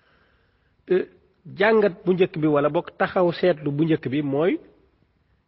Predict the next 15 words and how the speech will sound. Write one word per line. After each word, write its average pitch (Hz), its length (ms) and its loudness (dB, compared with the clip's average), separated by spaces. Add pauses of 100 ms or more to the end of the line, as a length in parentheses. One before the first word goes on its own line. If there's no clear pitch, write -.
(280)
lan 175 360 2 (1300)
moom 160 500 0
la, 202 140 2 (580)
euh, 147 340 0
Abdullah 135 300 0
Mas'ud 147 420 -2
di 135 120 -4
tere 190 420 -4
ci 165 80 -4
mbir 131 180 -2
mi, 107 140 -6
maanaam 113 340 -6
lan 135 220 -4
lay 123 140 -4
tere. 104 240 -8